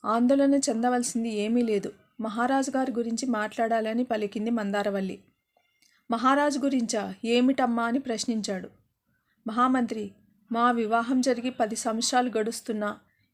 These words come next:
ఇప్పటికీ మాకు సంతానం లేదని మీకు తెలుసు. మహారాజు గారి తర్వాత కోసల సింహాసనాన్ని అధిష్ఠించడానికి వారసులు ఎవరూ లేరు.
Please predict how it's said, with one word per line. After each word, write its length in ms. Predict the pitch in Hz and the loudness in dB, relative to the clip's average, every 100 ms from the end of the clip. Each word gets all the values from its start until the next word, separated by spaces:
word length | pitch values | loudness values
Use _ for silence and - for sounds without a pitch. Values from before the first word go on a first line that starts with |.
| - | -10
ఇప్పటికీ 380 | - 285 277 294 | 0 2 4 2
మాకు 280 | 269 254 | 2 2
సంతానం 520 | 285 233 220 254 254 262 | -2 -4 0 2 4 4
లేదని 340 | 240 233 247 | 2 2 2
మీకు 240 | 233 220 | 2 -2
తెలుసు. 420 | - 208 220 - - _ _ _ _ _ _ - | -4 -2 -2 -6 -10 _ _ _ _ _ _ -8
మహారాజు 500 | 220 240 262 285 285 | -2 2 2 2 2
గారి 200 | 294 285 | 0 0
తర్వాత 420 | 294 247 247 254 | 0 0 0 0
కోసల 440 | 247 233 240 277 | -4 -4 -2 -2
సింహాసనాన్ని 840 | 285 262 254 247 269 262 233 226 226 | -2 -2 -2 -2 -2 -2 -2 -2 -2
అధిష్ఠించడానికి 840 | 202 226 - 240 269 226 220 254 | -2 -2 0 0 0 0 -2 -4
వారసులు 480 | 220 208 233 - 220 | -2 -2 -2 -2 -2
ఎవరూ 260 | 202 220 | 0 -2
లేరు. 340 | 254 202 202 | 0 2 2